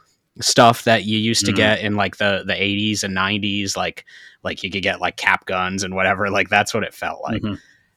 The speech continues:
Speaker 1: So, yeah, there was that. There was some rulers. Um, I, and I, I checked them to see that they were square, so I'll use them as squares, but, like, I don't use them for marking anything 'cause I figure the holes are just kinda wherever,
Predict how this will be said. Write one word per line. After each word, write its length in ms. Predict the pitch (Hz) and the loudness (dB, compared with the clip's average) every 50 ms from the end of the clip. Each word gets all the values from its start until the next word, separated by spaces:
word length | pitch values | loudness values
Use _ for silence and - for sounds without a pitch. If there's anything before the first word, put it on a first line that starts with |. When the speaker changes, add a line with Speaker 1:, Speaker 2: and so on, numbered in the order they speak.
| _ _ | _ _
Speaker 1:
So, 520 | - - - 110 98 95 95 92 87 - - - 92 | -4 -2 0 0 0 0 -2 -4 -6 -8 -12 -16 -10
yeah, 160 | - 110 101 98 | -4 -2 0 0
there 120 | 98 98 | 0 0
was 140 | 98 95 - | -2 -2 2
that. 400 | 104 104 104 101 104 104 104 - - | 4 6 8 8 8 6 4 2 -2
There 120 | 110 104 | -2 0
was 160 | 104 101 92 | 0 0 0
some 200 | - - 113 101 | 0 0 0 -2
rulers. 800 | 92 92 98 104 104 107 104 104 101 98 95 92 87 - - - - - | -2 -2 0 0 2 2 2 2 2 2 0 0 -2 -2 -4 -4 -4 -4
Um, 540 | 95 90 87 87 85 85 82 82 85 85 - _ _ _ _ _ _ _ _ _ _ _ _ _ _ _ _ _ _ _ _ _ _ | -4 -4 -4 -4 -6 -8 -8 -10 -12 -14 -14 _ _ _ _ _ _ _ _ _ _ _ _ _ _ _ _ _ _ _ _ _ _
I, 120 | - 107 98 - - - | 0 2 2 2 4 4
and 140 | 117 110 | 6 6
I, 340 | 110 113 110 113 127 123 110 - _ _ - - - - - - | 8 8 8 8 8 6 4 0 _ _ -20 -20 -20 -20 -6 0
I 120 | - 117 113 | 2 4 4
checked 360 | - - - 143 123 - - | 6 6 8 8 6 6 4
them 280 | - 120 110 107 107 101 | 4 4 4 4 2 0
to 100 | - 113 | 0 2
see 220 | - - - 120 | 4 4 4 4
that 140 | 104 110 98 | 2 0 0
they 100 | - 101 | 0 -2
were 100 | 95 87 - | -2 -2 -2
square, 580 | - - - 123 117 110 104 95 92 90 87 | -2 -2 0 0 2 2 2 2 2 2 0
so 220 | 82 - - 113 92 | 0 0 0 0 2
I'll 140 | 98 110 113 | 2 2 4
use 220 | 120 123 120 107 | 4 2 2 2
them 120 | 113 110 101 | 0 -2 0
as 140 | 95 - | 0 0
squares, 520 | - - - 101 101 98 92 92 92 90 - | 0 0 0 2 2 2 4 2 0 -2 -4
but, 140 | - 95 90 | -6 -4 -2
like, 160 | 90 92 90 | -2 0 0
I 80 | 92 | 2
don't 200 | 98 104 107 101 | 0 0 0 -2
use 160 | 104 104 98 101 | -4 -4 -4 -4
them 120 | 104 92 | -4 -6
for 160 | - - 98 | -6 -6 -6
marking 460 | 92 85 85 87 87 - - 92 87 | -6 -4 -4 -4 -4 -4 -6 -6 -4
anything 420 | 85 87 92 90 - - 95 90 90 | -4 -4 -4 -6 -6 -8 -8 -8 -8
'cause 120 | 90 - | -6 -6
I 80 | 98 98 | -6 -8
figure 220 | - - 110 107 | -6 -6 -6 -6
the 80 | 92 85 | -6 -6
holes 400 | - 98 90 87 87 85 - - | -6 -4 -4 -4 -4 -6 -8 -10
are 60 | 90 | -10
just 240 | 82 87 87 80 - | -10 -10 -8 -8 -8
kinda 260 | - 92 90 85 85 | -6 -6 -6 -8 -8
wherever, 680 | 85 87 87 87 85 85 80 85 85 82 82 82 - | -6 -4 -2 -2 -2 -2 -4 -4 -6 -6 -6 -6 -8